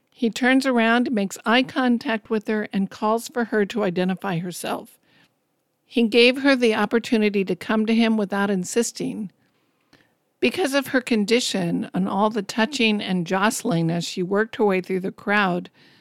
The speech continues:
that could have resulted in a lot of scorn and rebuke. Certainly, to approach an important rabbi and deliberately touch him could have resulted in censure and hostility, and on top of that, she's facing the anger of the crowd.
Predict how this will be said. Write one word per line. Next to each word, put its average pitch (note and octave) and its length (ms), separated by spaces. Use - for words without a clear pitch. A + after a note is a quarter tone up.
that C4 280
could E4+ 120
have D#4+ 140
resulted A#3 640
in G3+ 280
a F3+ 100
lot F#3 260
of C4 140
scorn A#3 480
and G#3+ 200
rebuke. F3+ 580
Certainly, A#3+ 600
to G#3 200
approach C4+ 460
an B3+ 80
important A3+ 440
rabbi G3 440
and F#3+ 220
deliberately G3 720
touch - 440
him E3 240
could A3 160
have G3+ 120
resulted G#3 560
in E3+ 140
censure A#3 560
and F3 220
hostility, F#3+ 800
and G#3 120
on G#3+ 140
top D#4 300
of G#3 140
that, G3 340
she's - 320
facing C4 520
the A#3+ 220
anger A#3 400
of A#3 120
the A#3+ 80
crowd. B3+ 600